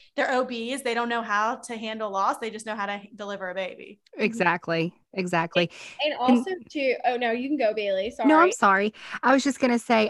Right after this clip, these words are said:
Speaker 2: I think that there's such a confusing stigma that silence is better in that, especially in a sterile doctor's office setting. Like, they say, "This isn't a viable pregnancy. I'm sorry, there's no heartbeat.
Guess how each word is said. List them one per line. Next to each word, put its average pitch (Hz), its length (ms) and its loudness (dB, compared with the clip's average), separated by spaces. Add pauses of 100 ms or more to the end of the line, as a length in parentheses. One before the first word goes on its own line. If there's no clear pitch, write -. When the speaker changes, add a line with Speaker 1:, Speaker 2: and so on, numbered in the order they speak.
(120)
Speaker 2:
I 220 60 -4
think 277 360 0
that 220 160 -2
there's 214 240 4
such - 320 0
a 202 320 0 (300)
confusing 214 640 0
stigma 196 340 -4 (680)
that 196 200 -8
silence 214 520 0
is 185 200 0
better 180 600 2
in 226 220 0
that, 226 300 2
especially 214 440 0
in 202 60 0
a 196 40 0
sterile 190 420 0
doctor's 185 460 0
office 202 380 4
setting. 226 500 2 (400)
Like, 208 340 4
they 214 180 0
say, 190 520 0 (440)
"This 214 220 4
isn't 202 180 2
a 196 40 2
viable 180 320 2
pregnancy. 185 680 -4
I'm 185 140 -2
sorry, 180 300 -2
there's 180 200 -2
no 185 80 0
heartbeat. 180 580 -4